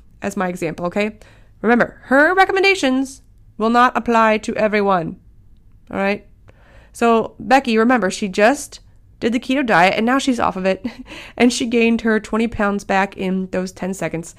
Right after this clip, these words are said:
And she's looking to lose weight now with a more balanced approach. She wants to eat all three macronutrients, carbs, protein, and fat.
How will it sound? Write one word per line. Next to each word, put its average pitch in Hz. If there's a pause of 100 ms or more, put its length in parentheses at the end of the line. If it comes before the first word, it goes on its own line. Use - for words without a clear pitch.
(300)
And 226
she's 254
looking 277
to 403
lose 320
weight 208
now 175
with 185
a 180
more 180
balanced 175
approach. 233 (400)
She 214
wants 185
to -
eat -
all 190
three 330
macronutrients, 240
carbs, 202
protein, 208
and 277
fat. -